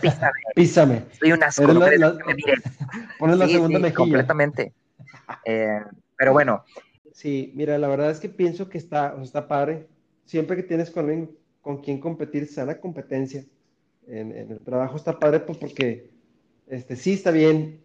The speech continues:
Speaker 2: tú eres tu, tu meta, ¿verdad? Superarte a ti todos los días, eres tu meta, sí, sí está bien, pero no, no es divertido, o sea,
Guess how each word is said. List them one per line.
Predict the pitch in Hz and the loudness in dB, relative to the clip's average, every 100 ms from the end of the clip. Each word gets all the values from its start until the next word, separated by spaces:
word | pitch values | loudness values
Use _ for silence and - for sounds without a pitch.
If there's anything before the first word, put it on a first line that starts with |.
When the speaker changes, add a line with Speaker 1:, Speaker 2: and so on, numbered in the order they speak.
| _ | _
Speaker 2:
tú | 160 156 | 2 4
eres | 165 180 - | 4 2 -4
tu, | 170 139 123 - | -2 -2 -6 -8
tu | 139 127 123 113 107 104 117 | -4 -2 -2 -4 -8 -12 -12
meta, | 120 147 165 180 | -2 -2 -2 0
¿verdad? | 160 143 147 151 | 0 0 -2 -4
Superarte | 151 143 131 131 | -6 -2 -2 -4
a | 156 | -10
ti | 165 156 | -8 -6
todos | 156 151 | -2 0
los | 151 139 | 0 0
días, | 143 139 139 | 0 0 -2
eres | 139 139 | -8 -6
tu | 143 | -4
meta, | 127 117 | -4 -8
sí, | 113 123 - _ _ _ _ | -6 -6 -8 _ _ _ _
sí | _ 143 | _ -2
está | 139 147 | 0 0
bien, | 139 123 - _ | -2 -2 -8 _
pero | 139 139 | -6 -2
no, | 151 160 | -2 0
no | 156 | 0
es | 165 | 2
divertido, | 185 151 170 190 135 | 2 2 2 2 2
o | 117 | 0
sea, | 147 123 | 0 -2